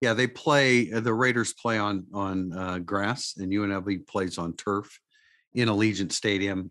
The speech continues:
And I didn't know the answer, so I asked Alan Wazlewski of Notre Dame, and the answer is, uh, turf. They will play on the U N L V's turf field.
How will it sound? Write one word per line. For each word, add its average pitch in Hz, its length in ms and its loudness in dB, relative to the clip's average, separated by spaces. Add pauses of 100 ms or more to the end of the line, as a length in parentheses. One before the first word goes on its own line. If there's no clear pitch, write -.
And 101 320 -4
I 151 120 2
didn't 131 160 4
know 110 120 2
the 98 200 -4
answer, 92 200 -8
so 95 220 -4
I 92 180 -4 (720)
asked 113 280 -4
Alan 113 260 0
Wazlewski 131 580 2
of 113 80 0
Notre 117 240 2
Dame, 113 280 2
and 101 140 -2
the 101 260 -4
answer 107 480 -2
is, 104 600 -2 (720)
uh, 107 180 0
turf. - 580 -4
They 95 100 -2
will 90 120 -4
play 90 300 -2
on 85 260 -2
the 82 120 -6
U 90 180 -4
N 85 100 -6
L 85 120 -4
V's 73 260 -6
turf - 240 -8
field. 62 360 -12